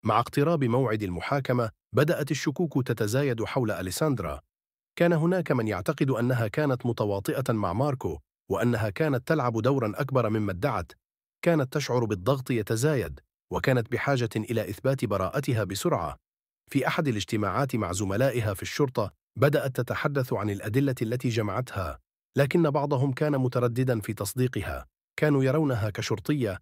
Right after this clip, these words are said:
لكنهم لم يستطيعوا تجاهل الشائعات التي كانت تتداول حولها.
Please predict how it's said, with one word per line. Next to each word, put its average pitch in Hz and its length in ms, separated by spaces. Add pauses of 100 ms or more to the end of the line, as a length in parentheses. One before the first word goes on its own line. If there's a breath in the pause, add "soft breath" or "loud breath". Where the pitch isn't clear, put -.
(260)
لكنهم 123 520
لم 110 120
يستطيعوا 127 480
تجاهل 123 440
الشائعات 120 640 (280)
التي 139 300
كانت 143 340
تتداول 127 540
حولها. 87 520